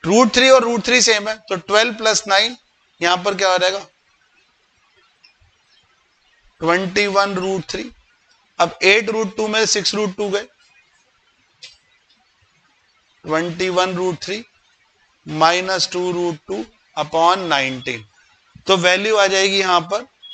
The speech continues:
ट्वेंटी वन root three minus two root two upon nineteen। तो मेरे पास जो value आई है वो आई है ट्वेंटी वन root three। मैं इधर कर देता हूं, इसको rub कर देता हूं बच्चे।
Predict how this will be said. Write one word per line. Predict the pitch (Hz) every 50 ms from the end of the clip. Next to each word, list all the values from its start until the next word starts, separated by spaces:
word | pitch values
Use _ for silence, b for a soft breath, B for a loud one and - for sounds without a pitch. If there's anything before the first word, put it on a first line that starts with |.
| - - - - _ _ _ -
ट्वेंटी | - 175 175 180 190 196 180 196 214 214
वन | 202 202 202 208 214 196
root | 196 196 196 196 196 170 - -
three | - 190 208 240 262 254 _ _ _ 165
minus | 165 170 170 175 180 185 185 190 185 165 - -
two | 190 190 190 196
root | 185 185 185 180 165 160 _
two | - 196 196 - -
upon | 170 156 - 170 160 170 190 220 254 254 247 - - - _ _ -
nineteen। | 160 156 156 147 143 139 139 135 127 143 131 120 107 _ _ _ _ _ - _ _ _ _ _ _ _ _ _
तो | - 208
मेरे | 208 208 208 214 220
पास | 214 233 240 240
जो | 220 247 254
value | 214 220 214 214 220 233 240 233
आई | 214 214 220
है | 226 240
वो | 214 220 220
आई | 208 202 202 202
है | 220 233
ट्वेंटी | 214 208 202 202 208 196 190 226
वन | 220 220 220 214
root | 202 208 208 175 -
three। | - 180 175 143 -
मैं | 170 185 220 214
इधर | 202 220 220
कर | 214 214 196 180
देता | 170 165 156 185 196
हूं, | - - _ _ _ _ _ _ _ _ _ _ _ _ _ _ _ _ _ _ _ _ _ _ _ _ _ _ _ _ _ _ _ _ _ - _ _ _ _ _ _ _ _ _ - - _ _ - 784 762 698 _ _ _ _ _ _ _ _ _ _ 855 855 _ _ _ _ _ _ _ _ _ _ _ _ _ _ - - - _ - - - - -
इसको | 156 - - 202
rub | 196 196 185 190
कर | 180 156
देता | 135 127 127 127 123
हूं | 120 120
बच्चे। | 117 - - -